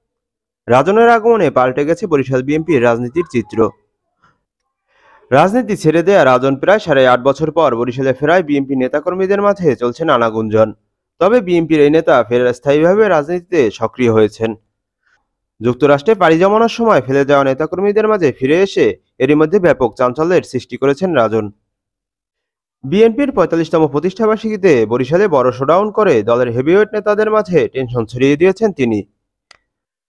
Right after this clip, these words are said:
দলের অনেক নেতা চিন্তায় পড়ে গেছেন রাজন দলে ফেরায় অনেক নেতার আসনের চেয়ার সরে না যায়। হঠাৎই গত দশ ডিসেম্বর ঢাকায় বিএনপির গণসমাবেশে যোগ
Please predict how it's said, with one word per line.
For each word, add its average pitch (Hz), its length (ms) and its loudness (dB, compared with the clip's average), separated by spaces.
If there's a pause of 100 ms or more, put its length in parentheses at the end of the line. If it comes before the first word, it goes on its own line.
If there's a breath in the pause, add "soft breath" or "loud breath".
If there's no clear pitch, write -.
(440)
দলের 180 300 4
অনেক 180 220 0
নেতা 214 220 0
চিন্তায় 143 400 0
পড়ে 180 180 2
গেছেন 202 300 2
রাজন 127 320 2
দলে 127 240 2
ফেরায় 139 420 0
অনেক 147 260 -2
নেতার 185 280 0 (460)
আসনের 131 340 0
চেয়ার 175 280 2
সরে 160 280 0
না 113 140 0
যায়। 107 200 0 (840)
হঠাৎই 170 400 0
গত 156 200 0 (100)
দশ 135 260 4
ডিসেম্বর 208 460 0
ঢাকায় 131 340 0
বিএনপির 135 360 0
গণসমাবেশে 190 760 0
যোগ 131 160 2